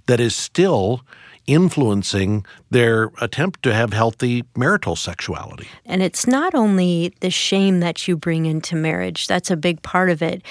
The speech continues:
Speaker 2: but it's also how you view sexuality. Uh, when you have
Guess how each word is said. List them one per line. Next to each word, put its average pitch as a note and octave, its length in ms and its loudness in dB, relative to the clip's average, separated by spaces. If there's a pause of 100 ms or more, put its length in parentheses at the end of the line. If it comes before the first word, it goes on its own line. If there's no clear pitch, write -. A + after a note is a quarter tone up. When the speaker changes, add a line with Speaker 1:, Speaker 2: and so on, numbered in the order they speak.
(360)
Speaker 2:
but G3+ 140 2
it's G3 280 -2
also A#3+ 680 0 (180)
how - 280 -2
you G#3 240 0
view F#3 300 -2
sexuality. E3+ 880 -4 (420)
Uh, F3+ 200 0
when G3 260 0
you B3+ 120 4
have A3 460 0